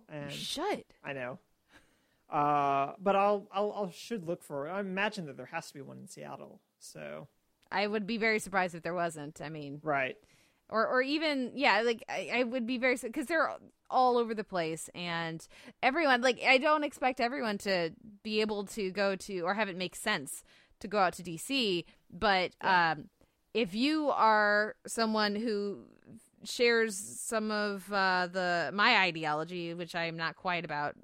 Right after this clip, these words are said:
Speaker 1: that much <laughs> on the podcast, um, I highly encourage you to, uh, at least investigate different, uh, the Women's March,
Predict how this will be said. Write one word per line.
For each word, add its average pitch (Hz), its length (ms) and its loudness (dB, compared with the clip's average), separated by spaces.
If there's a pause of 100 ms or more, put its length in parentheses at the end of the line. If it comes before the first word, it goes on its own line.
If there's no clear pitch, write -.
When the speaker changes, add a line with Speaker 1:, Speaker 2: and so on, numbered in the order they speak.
(140)
Speaker 1:
that 151 160 -4
much 151 340 -6
<laughs> - 40 -6
on 220 340 -2
the 254 120 0
podcast, 214 540 2 (420)
um, 190 440 6
I 196 420 4 (360)
highly 320 460 2
encourage 240 360 0
you 208 140 0
to, 190 540 -2
uh, 160 240 2 (180)
at 220 100 -4
least 262 220 -6
investigate 220 720 0 (460)
different, 214 500 -2
uh, 190 200 0
the 208 100 -2
Women's 214 300 -4
March, 208 360 -2